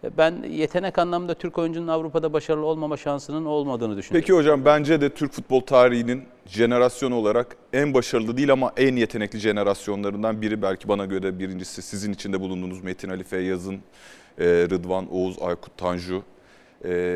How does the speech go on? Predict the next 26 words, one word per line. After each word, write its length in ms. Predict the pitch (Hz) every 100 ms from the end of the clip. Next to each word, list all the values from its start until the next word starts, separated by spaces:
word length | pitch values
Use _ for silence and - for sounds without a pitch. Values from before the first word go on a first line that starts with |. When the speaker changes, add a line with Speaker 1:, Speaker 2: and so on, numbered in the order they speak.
| 87 87 -
Speaker 1:
Ünal'ı 200 | 113 113
söyleyelim, 460 | - 110 107 101
Speaker 2:
Ünal 160 | 104 107
Speaker 1:
Karaman. 260 | 104 101 98
Speaker 2:
Karaman, 440 | 104 98 98 95
Hami 340 | 92 92 95
Mandıralı. 440 | 98 98 98 98 95
Speaker 1:
Hami. 100 | 98
Speaker 2:
Çok 200 | 151 151
önemli 320 | 135 117 113
bir 80 | 107
kuşak. 560 | - 110 - 123 - -
Speaker 1:
Çok. 140 | 120 - - - _ _
Speaker 2:
Ama 360 | 143 151 147 170 - 127
yurt 260 | 139 175 -
dışı 380 | 127 - 131 131
kariyeri 560 | - 135 131 127 120 120
yapan 380 | 127 127 127 117
oyuncu 480 | 123 123 120 113
sayısı 580 | 110 - 120 107 - 147 156 - _
Speaker 1:
Çok 140 | 131 104
az. 120 | 85 - _ -
Speaker 2:
yani 240 | 120 127
Hami 260 | 127 135 139
Speaker 1:
Çok. 80 | 143
Speaker 2:
Mandıralı'nın 680 | 143 139 127 127 139 151